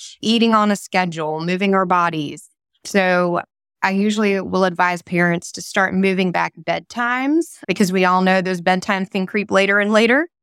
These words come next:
during the summertime, and starting to schedule earlier wake-up times, really a couple weeks before school starts, fifteen minutes at a time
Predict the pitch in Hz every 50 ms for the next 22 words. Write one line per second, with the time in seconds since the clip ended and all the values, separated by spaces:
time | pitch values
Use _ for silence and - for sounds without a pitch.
0 | _ - 208 220 220 214 214 214 - 233 220 214 220 - 247 233 240 254 294 320
1 | - _ _ _ _ - - 196 - - 233 220 208 208 202 190 190 - - 196
2 | 190 180 190 - - 190 190 190 185 180 180 170 180 175 170 208 196 196 - -
3 | 226 214 214 214 214 214 277 320 349 339 311 254 - - 220 233 214 196 180 185
4 | 180 170 - - - 190 175 - 180 175 170 - - - 190 175 170 - - 170
5 | 165 165 - - - - - - 285 - - - - 247 233 220 214 202 202 -
6 | - - 190 180 180 180 - 190 180 175 175 175 175 175 175 175